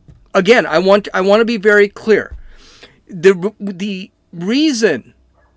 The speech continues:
the Wall Street Journal, which is a, a, a, a pretty, pretty moderate, it's a moderately conservative paper,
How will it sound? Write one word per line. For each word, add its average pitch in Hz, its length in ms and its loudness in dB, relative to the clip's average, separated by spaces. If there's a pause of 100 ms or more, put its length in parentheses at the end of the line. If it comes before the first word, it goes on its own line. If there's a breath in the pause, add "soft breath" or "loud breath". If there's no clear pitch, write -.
(360)
the 185 140 2
Wall 196 240 6
Street 214 360 -6
Journal, 202 460 2
which 185 220 -2
is 165 100 -6
a, 160 360 0
a, 165 180 0
a, 190 180 -6 (140)
a 208 60 -2
pretty, 311 560 -2 (460)
pretty 339 340 0
moderate, 190 640 2
it's 170 160 -6
a 208 80 -2
moderately 208 800 0
conservative 220 680 -2
paper, 240 440 -6